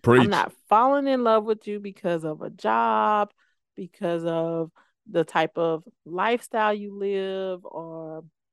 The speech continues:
Speaker 2: just your looks alone or your sex. I am falling in love with the person, the actual person that you are, the way you think,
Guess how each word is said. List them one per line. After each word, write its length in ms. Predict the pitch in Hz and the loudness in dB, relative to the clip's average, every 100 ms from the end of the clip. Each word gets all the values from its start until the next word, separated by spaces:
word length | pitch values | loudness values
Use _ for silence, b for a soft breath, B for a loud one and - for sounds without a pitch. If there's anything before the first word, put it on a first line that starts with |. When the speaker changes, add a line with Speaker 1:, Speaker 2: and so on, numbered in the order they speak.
| _ 175 | _ _
Speaker 2:
just 360 | 196 190 - | 2 2 0
your 160 | 165 160 | -2 -2
looks 460 | 175 208 208 - | 0 -2 -2 -4
alone 760 | 180 156 165 180 180 180 180 170 | -6 -4 -4 -4 -2 -4 -8 -6
or 160 | 151 | -8
your 220 | 156 156 160 | -8 -12 -12
sex. 600 | - - 185 180 - - _ _ _ _ | -10 -4 -2 -2 -4 -16 _ _ _ _
I 140 | 247 | -6
am 180 | 330 247 220 | -6 -8 -8
falling 400 | 226 220 233 226 | -4 -2 -2 -4
in 180 | 208 185 | -4 -4
love 260 | 180 185 185 | 0 0 0
with 360 | 175 175 196 196 _ | -4 2 2 2 _
the 180 | 202 180 _ - - - | -12 -12 _ -10 -10 0
person, 640 | 294 311 - - 147 165 | 0 0 -4 -4 -4 -4
the 140 | 180 214 - | -10 -10 -6
actual 480 | 220 269 - 262 240 | -4 -4 -6 -4 -4
person 600 | - 220 214 226 208 190 | -4 -2 -2 -4 -8 -6
that 280 | 170 _ 185 | -6 _ -18
you 120 | - | -6
are, 220 | 165 160 | -2 -2
the 140 | 156 165 | -2 -2
way 220 | 196 226 | 0 -2
you 280 | 214 214 208 _ | -2 -10 -12 _
think, 300 | 175 165 | -6 -6